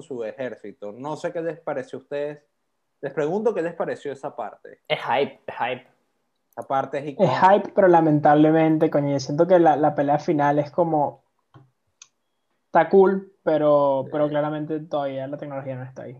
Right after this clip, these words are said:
Speaker 2: La pelea
Speaker 1: Sí.
Speaker 2: final de
Speaker 3: No, no, no,
Speaker 2: de
Speaker 3: no,
Speaker 2: los
Speaker 3: no,
Speaker 2: armies.
Speaker 3: no,
Speaker 1: No, no,
Speaker 3: pero como
Speaker 1: ya
Speaker 3: la,
Speaker 1: va, ya
Speaker 3: la,
Speaker 1: va,
Speaker 3: la,
Speaker 1: Hulk, ya vamos
Speaker 3: la,
Speaker 1: para allá.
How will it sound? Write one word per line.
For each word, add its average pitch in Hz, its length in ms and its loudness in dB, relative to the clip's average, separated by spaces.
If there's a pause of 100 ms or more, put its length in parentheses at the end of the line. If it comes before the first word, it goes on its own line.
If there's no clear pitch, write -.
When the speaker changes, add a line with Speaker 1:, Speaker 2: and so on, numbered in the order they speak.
(120)
Speaker 2:
La 143 160 4
pelea 147 240 4
Speaker 1:
Sí. 220 60 -6
Speaker 2:
final 170 560 -2
de 113 960 0 (520)
Speaker 3:
No, 220 160 0
no, 220 140 0
no, 226 60 0
Speaker 2:
de - 40 2
Speaker 3:
no, - 80 4
Speaker 2:
los 226 60 2
Speaker 3:
no, - 60 10
Speaker 2:
armies. - 220 6
Speaker 3:
no, - 100 -2
Speaker 1:
No, - 20 -2
no, 202 100 -2
Speaker 3:
pero 214 140 0
como 156 180 -4
Speaker 1:
ya 170 60 2
Speaker 3:
la, 190 60 4
Speaker 1:
va, 208 140 6
ya 202 60 -4
Speaker 3:
la, 208 80 2
Speaker 1:
va, 208 140 6
Speaker 3:
la, 202 60 0
Speaker 1:
Hulk, 220 240 0
ya 202 80 0
vamos 170 180 -2
Speaker 3:
la, 147 60 -4
Speaker 1:
para 185 120 0
allá. 208 160 0